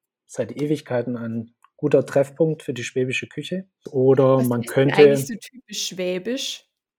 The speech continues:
Speaker 1: Ja, typisch schwäbisch
Speaker 2: Mhm.
Speaker 1: sind zum Beispiel die Maultaschen oder Linsen mit Spätzle und Seidenwürstle. Das sind so
Speaker 2: Mhm.
Speaker 1: die, würde ich mal sagen, die Klassiker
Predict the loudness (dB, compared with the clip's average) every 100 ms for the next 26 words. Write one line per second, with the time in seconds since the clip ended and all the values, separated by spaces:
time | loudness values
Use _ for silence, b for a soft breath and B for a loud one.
0 | _ -14 -14 -8 -8 -6 -4 2 2 4
1 | 2 0 -8 -6 -6 -6 -8 -10 -6 -6
2 | -6 -10 -14 -12 -10 0 2 2 0 -6
3 | -6 -8 -8 -8 -14 -6 -2 -2 -4 -4
4 | -4 -2 -4 -4 -8 -12 -12 -16 -8 -8
5 | -8 -12 -12 -10 -6 -4 -4 -4 -6 -6
6 | -6 -6 b b b b b b b b
7 | _ -8 -6 -4 -4 -4 -4 -4 -8 _
8 | _ _ -10 -10 -10 -12 -8 -8 -8 -10
9 | -14 -12 -8 -6 -8 -6 -6 -6